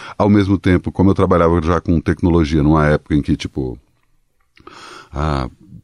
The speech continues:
download de M P três, banda larga, celular vai ser o computador do futuro, um monte de novidades ali, tipo, eu, eu editava uma revista que chamava Play, que meio que juntava essas diferentes pontas e eu fazia o recorte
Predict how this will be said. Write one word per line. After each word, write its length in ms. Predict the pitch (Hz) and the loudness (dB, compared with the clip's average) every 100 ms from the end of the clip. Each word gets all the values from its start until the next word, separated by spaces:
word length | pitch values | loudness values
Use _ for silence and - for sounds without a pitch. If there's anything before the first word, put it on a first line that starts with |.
| _ | _
download 540 | 82 85 90 98 117 110 | -4 0 2 4 4 4
de 80 | 104 | 4
M 120 | 101 | 2
P 160 | 95 95 | 2 0
três, 880 | - 87 90 80 69 65 - - - | 2 4 4 4 2 0 -6 -12 -6
banda 320 | 76 104 113 | 2 4 4
larga, 880 | 101 87 90 82 71 71 67 65 65 - - - | 4 2 2 0 -2 -2 -2 -2 -6 -10 -20 -18
celular 580 | - - 101 95 90 110 | -6 0 2 4 2 2
vai 140 | 101 98 | 2 2
ser 140 | - | 2
o 80 | 95 | 2
computador 420 | 101 - 90 95 | 2 0 0 0
do 80 | 92 | 0
futuro, 720 | - 87 85 90 85 80 76 | -2 -4 0 2 4 4 2
um 40 | |
monte 340 | 78 90 127 113 | 2 4 2 2
de 100 | 107 | 2
novidades 720 | 104 98 80 80 90 95 73 | 2 2 -2 0 0 0 0
ali, 340 | 80 85 117 101 | -2 0 -2 -4
tipo, 300 | - 95 - - - _ | -4 -6 -6 -12 -20 _
eu, 160 | 85 82 - - | -4 -4 -4 -2
eu 200 | 87 87 | 2 2
editava 340 | 87 92 98 | 2 0 0
uma 100 | 104 | 2
revista 420 | 98 80 82 92 107 | 2 0 -2 -4 -6
que 60 | |
chamava 320 | - 92 85 | -2 0 0
Play, 420 | 85 90 90 110 117 | -2 0 2 2 0
que 120 | 98 | 0
meio 200 | 98 101 | 0 0
que 80 | 104 | 0
juntava 580 | 110 123 127 120 117 | 0 0 -2 -2 -2
essas 220 | 82 90 80 | -4 -4 -4
diferentes 460 | - 87 80 78 | -4 -4 -2 -6
pontas 480 | - 95 113 123 85 | -4 -2 0 -2 -2
e 40 | |
eu 80 | 101 | -2
fazia 360 | 95 120 95 117 | 0 -2 0 0
o 40 | |
recorte 560 | 117 127 104 107 110 | 0 -2 -2 -2 -4